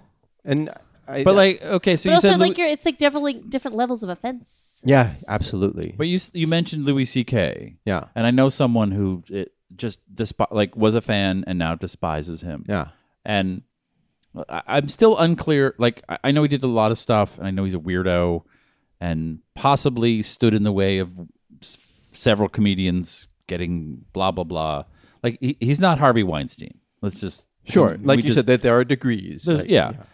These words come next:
Speaker 2: And she was just like, "I didn't, I don't, his apology wasn't good enough for me." But I'm like, "Well, wh-, what did he do to you?"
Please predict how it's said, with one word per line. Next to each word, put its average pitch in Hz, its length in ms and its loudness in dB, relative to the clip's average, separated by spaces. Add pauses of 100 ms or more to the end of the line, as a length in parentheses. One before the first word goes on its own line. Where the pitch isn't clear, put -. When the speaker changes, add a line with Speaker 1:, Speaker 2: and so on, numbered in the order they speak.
(200)
Speaker 2:
And 131 320 4
she 151 220 2
was 127 140 -4
just 139 240 -4
like, 120 240 2
"I 113 100 4
didn't, 117 240 0 (100)
I 107 120 0
don't, 117 200 2 (160)
his 113 220 -4
apology 113 400 2
wasn't 92 220 0
good 98 100 0
enough 82 160 -4
for - 140 -12
me." 67 180 -10
But 110 240 -4
I'm 117 100 0
like, 110 220 -4
"Well, 123 80 -4
wh-, 151 260 -2
what 175 100 4
did 208 100 2
he 202 120 -2
do 190 140 0
to 170 60 -6
you?" 123 640 0